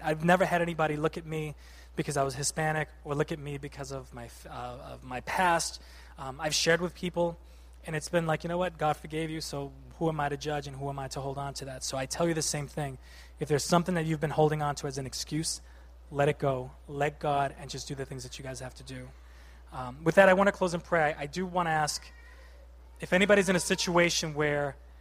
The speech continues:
you feel like you haven't been standing in the gap, you haven't been interceding, you really wanna come to Christ and, and say, "Lord, you know what? I'm sorry that I haven't done those things, and I wanna start doing those things." I invite you to come up to the altar. Um, I'll invite the, uh,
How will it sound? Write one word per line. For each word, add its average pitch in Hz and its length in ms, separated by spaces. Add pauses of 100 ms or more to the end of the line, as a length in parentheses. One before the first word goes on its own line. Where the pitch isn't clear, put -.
(460)
you 165 100
feel 185 220
like 156 200
you 147 60
haven't 175 500
been 160 180
standing 147 380
in 143 80
the 139 80
gap, 135 320
you 143 60
haven't 175 340
been 165 100
interceding, 143 540
you 151 120
really 214 180
wanna 185 180
come 165 160
to 160 80
Christ 160 340
and, 143 140 (440)
and 165 80
say, 170 140
"Lord, 175 300
you 180 60
know 180 100
what? 180 180
I'm 147 140
sorry 160 320
that 151 120
I 135 40
haven't 170 600
done 175 160
those 180 180
things, 175 200
and 143 100
I 143 60
wanna 147 240
start 156 240
doing 160 160
those 151 160
things." 160 260 (380)
I 185 140
invite 160 340
you 165 80
to 151 40
come 151 180
up 147 100
to - 100
the 143 120
altar. 139 400 (520)
Um, 135 360 (100)
I'll 156 160
invite 156 440
the, 147 300
uh, 131 200